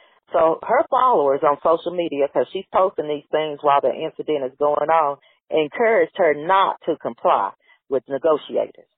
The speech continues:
She showed herself being pretty much anti-police, and she's heard telling her son that the police are, quote, "not for us." So after the five hours of negotiations, and she threatened to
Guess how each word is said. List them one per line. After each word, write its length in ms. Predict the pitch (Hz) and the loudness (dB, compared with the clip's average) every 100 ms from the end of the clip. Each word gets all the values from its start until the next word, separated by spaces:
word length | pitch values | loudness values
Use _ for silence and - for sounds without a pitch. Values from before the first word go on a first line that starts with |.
| _ _ _ _ _ - | _ _ _ _ _ -14
She 180 | - 240 - | -6 -6 -2
showed 280 | 226 190 180 | 2 2 2
herself 680 | 180 190 - 165 143 139 - _ 143 | 0 0 0 2 4 2 -2 _ -8
being 480 | 160 156 147 143 151 _ - | -4 -2 -4 -6 -10 _ -6
pretty 200 | 170 190 | -4 0
much 260 | 151 147 - | 0 0 -4
anti-police, 880 | 147 147 - 156 - 170 170 131 - _ _ _ _ _ | -4 -4 0 0 0 -2 -2 -4 -6 _ _ _ _ _
and 220 | - 143 139 - | -2 -2 -4 -8
she's 320 | 202 185 180 | -8 -8 -10
heard 360 | - 185 175 - | 0 4 2 2
telling 300 | 185 170 156 | 0 0 0
her 140 | 156 - | -2 0
son 360 | 190 180 160 | 0 0 0
that 260 | 147 139 - _ _ - | 2 2 0 _ _ -4
the 100 | 135 | -4
police 420 | - 165 185 190 - | 0 0 0 -2 -4
are, 80 | |
quote, 400 | - - 175 147 - | -4 0 0 0 -6
"not 340 | 139 151 - - | 0 2 2 0
for 300 | 202 170 135 | 2 2 2
us." 260 | 123 - _ _ _ _ _ _ _ _ _ - | -2 -2 _ _ _ _ _ _ _ _ _ -2
So 260 | 151 147 135 | 2 4 4
after 380 | 160 240 277 202 | 4 2 2 0
the 100 | 180 | 2
five 300 | 196 196 190 | 4 4 4
hours 340 | 180 175 170 | 4 4 2
of 140 | 170 151 | 0 0
negotiations, 920 | 147 151 160 - 135 120 - 120 120 - | 0 0 0 -2 0 0 -4 -20 -20 -12
and 520 | 131 127 123 117 117 _ _ _ _ - - | -8 -4 -4 -6 -8 _ _ _ _ -20 -6
she 320 | 170 190 175 - | -4 -4 -12 -4
threatened 300 | 165 180 | 2 2
to 80 | 185 | 0